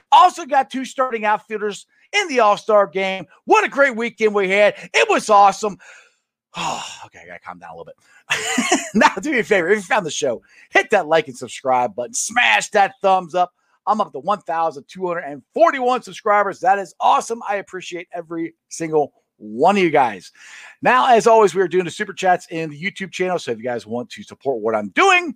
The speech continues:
please give me a Super Chat in the channel, and I'll pop it up as soon as I see it. Now,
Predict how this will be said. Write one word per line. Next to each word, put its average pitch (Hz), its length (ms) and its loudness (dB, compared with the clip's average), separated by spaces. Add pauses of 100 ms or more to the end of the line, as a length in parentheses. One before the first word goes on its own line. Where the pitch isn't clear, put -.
(420)
please 370 220 0
give 170 100 -10
me 151 60 -2
a 123 60 -2
Super 147 240 -10
Chat 147 320 -6 (220)
in 147 140 -8
the 131 60 -8
channel, 170 260 -4
and 139 140 -6
I'll 110 100 -2
pop - 240 -8
it 117 80 -8
up 117 140 -10
as 95 240 -8
soon 98 560 -8 (100)
as 87 640 -8
I 82 240 -10
see - 380 -2
it. - 260 -12 (400)
Now, 240 160 4